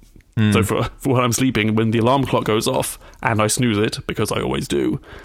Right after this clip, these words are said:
Speaker 2: I want the, <laughs> I want Night Night to kick back in after that.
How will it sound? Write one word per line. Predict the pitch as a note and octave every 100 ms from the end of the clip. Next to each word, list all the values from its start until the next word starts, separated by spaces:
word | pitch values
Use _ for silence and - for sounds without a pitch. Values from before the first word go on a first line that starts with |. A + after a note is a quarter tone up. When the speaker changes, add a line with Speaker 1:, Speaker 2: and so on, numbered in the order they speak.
| - A2
Speaker 2:
I | A#2+
want | B2 C#3+
the, | B2+ B2 A#2+ - A#2+ A#2+ - C3 B2 D#3+ C#3+ A#2+ - -
<laughs> | B2
I |
want | B2 G#2+
Night | A#2+ A#2
Night | A#2 -
to |
kick | A2 B2 -
back | A#2 -
in | A2+ G#2+ G#2+
after | A2 G#2 -
that. | A2+ - -